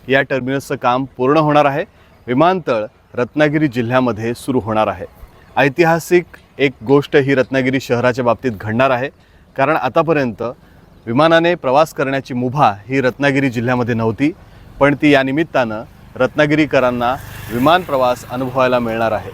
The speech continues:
रेल्वे स्टेशनमधून रत्नागिरीकडे येता येत होतं, मुंबई गोवा महामार्गामार्फत इथे येता येत होतं, पण आता विमानाची सेवा सुरू होईल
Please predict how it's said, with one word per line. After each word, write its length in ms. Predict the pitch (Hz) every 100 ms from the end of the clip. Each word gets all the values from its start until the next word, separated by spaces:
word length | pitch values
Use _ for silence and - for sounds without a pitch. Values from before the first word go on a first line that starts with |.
| - -
रेल्वे 280 | 123 139 170
स्टेशनमधून 680 | - 160 170 156 143 156 147
रत्नागिरीकडे 580 | 127 139 135 131 135 123
येता 220 | 113 139
येत 120 | 143
होतं, 280 | 147 131 135 131 - - -
मुंबई 280 | 127 156 165
गोवा 200 | 135 135
महामार्गामार्फत 800 | 127 127 127 127 123 110 127 120
इथे 220 | 113 123
येता 220 | 117 113
येत 220 | 120 123
होतं, 260 | 127 107 98 - -
पण 100 | 120
आता 280 | 117 120 131 - - 110
विमानाची 420 | 120 156 170 165
सेवा 320 | - 123 120
सुरू 240 | 120 147 175
होईल 280 | 127 104